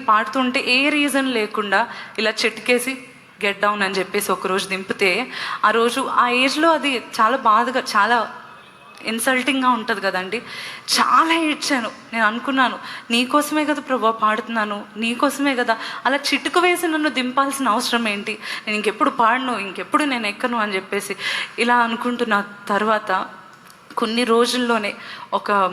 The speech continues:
మీటింగ్కి, దేవుడు ఒక ఘనమైన మీటింగ్కి నన్ను ఆరాధన చేయడానికి పిలిపించాడు. ఆయన వాడుకున్నాడు. ఒక మూడు వందల మంది, రెండు వందల మంది దగ్గర చిటుకు వేసి నన్ను దింపిన చోట నేను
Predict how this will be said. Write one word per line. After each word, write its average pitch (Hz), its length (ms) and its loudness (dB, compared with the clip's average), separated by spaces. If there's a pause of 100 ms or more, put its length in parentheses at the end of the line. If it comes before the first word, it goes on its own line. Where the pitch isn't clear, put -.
మీటింగ్కి, 226 800 -2 (200)
దేవుడు 202 260 2
ఒక 202 140 -4
ఘనమైన 214 800 0 (260)
మీటింగ్కి 202 420 -8
నన్ను 185 280 -4 (580)
ఆరాధన 254 480 2
చేయడానికి 208 580 -2
పిలిపించాడు. 196 720 -2
ఆయన 202 280 2
వాడుకున్నాడు. 190 640 2 (320)
ఒక 202 180 2
మూడు 208 400 2
వందల 233 360 2
మంది, 202 560 -4 (160)
రెండు 202 280 2
వందల 233 320 2
మంది 202 280 0
దగ్గర 196 280 0
చిటుకు 208 380 -4
వేసి 214 380 0 (340)
నన్ను 202 160 0
దింపిన 208 460 -2 (120)
చోట 190 240 0 (1300)
నేను 214 320 -2